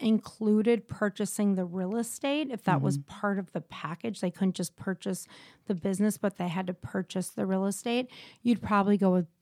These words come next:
Speaker 1: both products at that point.
Speaker 2: Mm.
Speaker 1: Um, you know, I always, it depends, right, what the situation is, but generally that is what I've seen.
Speaker 2: Mm.
Speaker 1: That you'd
Speaker 2: Wow.
Speaker 1: use the seven A to acquire the business.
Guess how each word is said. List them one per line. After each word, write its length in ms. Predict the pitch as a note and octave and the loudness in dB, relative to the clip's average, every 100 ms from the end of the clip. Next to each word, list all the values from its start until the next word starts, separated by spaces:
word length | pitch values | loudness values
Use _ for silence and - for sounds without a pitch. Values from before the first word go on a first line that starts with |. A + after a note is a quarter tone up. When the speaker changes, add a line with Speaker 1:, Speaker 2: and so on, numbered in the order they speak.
| - | 2
Speaker 1:
both 320 | F#3 F#3 - | 2 2 0
products 720 | - A#3 B3 C#4 - - - - _ | 2 4 4 0 -2 -10 -12 -18 _
at 160 | B3 B3 | 0 2
that 220 | B3+ B3 | 0 0
point. 380 | - C4+ C#4 - | 4 6 6 4
Speaker 2:
Mm. 300 | F3+ E3+ C#3 - - | 0 2 0 -4 2
Speaker 1:
Um, 380 | G#3 G3+ F#3+ D#4 | 8 10 10 10
you 80 | G#3+ | 8
know, 80 | G#3+ | 8
I 120 | G#3 | 6
always, 220 | G#3 F#3+ - _ | 6 4 0 _
it 140 | G3 F#3+ | -4 -2
depends, 520 | G#3+ C#4 D4 G#3+ F#3 | 2 4 6 4 6
right, 380 | F#3 G3+ B3 - | 6 6 4 2
what 160 | G#3 | 2
the 100 | A3 | 2
situation 680 | G3 G#3 - G3 F#3+ F3 A#3 | 0 0 4 4 4 4 6
is, 160 | A3+ G3+ | 6 6
but 300 | G3+ F#3+ - _ - | 4 4 2 _ -8
generally 600 | F#3 - F#3+ G#3 G#3+ G#3 G3+ | 0 4 8 8 8 6 4
that 400 | D#3 F3 E3+ F3+ | 2 0 2 2
is 160 | F3+ | 0
what 160 | G3 F#3+ | 0 0
I've 180 | - - | 0 -4
seen. 380 | - - - - _ - | -6 -6 -8 -14 _ -6
Speaker 2:
Mm. 160 | E3+ D3 _ _ - - | -4 -4 _ _ -6 6
Speaker 1:
That 160 | G#3+ | 8
you'd 200 | A3 G#3+ | 10 8
Speaker 2:
Wow. 60 | G3 | 10
Speaker 1:
use 180 | A3 G3 | 8 6
the 100 | G3+ | 0
seven 400 | - G#3 G3 G#3 | 0 0 2 2
A 160 | F#3+ | 2
to 180 | F3+ - | 2 0
acquire 540 | G3+ - - F3+ F#3 G#3 | -2 -2 -2 0 2 2
the 80 | |
business. 560 | A3+ C4 B3 C4+ D#4 - | 2 0 2 2 0 -2